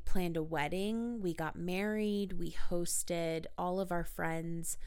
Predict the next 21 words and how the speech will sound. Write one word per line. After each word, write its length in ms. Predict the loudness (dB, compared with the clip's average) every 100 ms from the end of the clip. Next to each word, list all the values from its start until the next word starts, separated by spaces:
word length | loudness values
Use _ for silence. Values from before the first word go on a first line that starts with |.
| -4 -6 0
closest 500 | 8 8 8 2 0
friends 500 | 0 -2 -2 -2 -4 -4
and 140 | -4
family 720 | -4 0 2 2 0 0 -2
at 140 | -4 -4
our 140 | -4
home 640 | -6 -2 -2 0 -2 -4 -4
for 220 | -4 -4
a 60 | -2
ho-, 260 | -2 -2 -4
housewarming. 1080 | -2 0 4 12 12 12 6 2 0 -2 -4 -4 -4 -6 -8
We 120 | -2 -2
had 100 | -2
a 60 |
three-day 720 | -4 -2 0 2 2 2 2 -2
extravaganza, 1500 | -4 -4 -2 -2 -4 -4 0 4 6 6 8 10 10 8 6
and 160 | 0
I 40 | 0
will 140 | 0
bring 320 | 12 12 12
you 520 | 2 -2 -2 0 -2